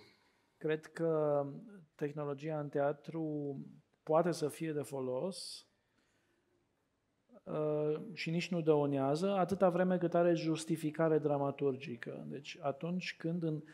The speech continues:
economia spectacolului demersul sau recursul la tehnologie este unul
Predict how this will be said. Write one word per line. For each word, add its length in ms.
economia 840
spectacolului 1200
demersul 1200
sau 220
recursul 720
la 140
tehnologie 840
este 300
unul 500